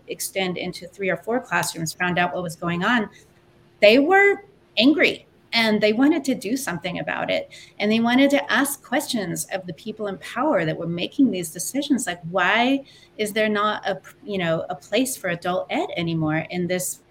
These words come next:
really essential neighborhood center in the middle of an area of high need? And, um, that's when it started that we started figuring out through com-, relational community organizing principles,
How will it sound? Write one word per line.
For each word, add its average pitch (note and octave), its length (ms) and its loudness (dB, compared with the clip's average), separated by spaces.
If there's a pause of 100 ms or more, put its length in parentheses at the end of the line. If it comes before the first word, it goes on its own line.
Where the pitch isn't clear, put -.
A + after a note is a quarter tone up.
(320)
really C#4 320 -4
essential F#3 760 -2
neighborhood F3 480 -4
center D#3 560 -4 (540)
in G#3 140 2
the G3+ 80 2
middle G#3 580 4
of F3 160 -4
an E3 160 -4
area F#3+ 640 2
of E3 160 -4
high B3+ 480 -4
need? F3+ 540 0 (520)
And, G#3 600 2
um, F3+ 560 -2 (180)
that's - 260 -6
when B3 140 4
it A#3 100 2
started A3+ 580 0
that E3+ 180 -2
we F3+ 100 -2
started F#3+ 500 0 (300)
figuring G3+ 460 -2
out F#3 280 -2
through F#3+ 140 -4
com-, F#3 540 -12
relational G3 680 0
community F3+ 520 -10
organizing F3 840 0
principles, E3+ 800 -6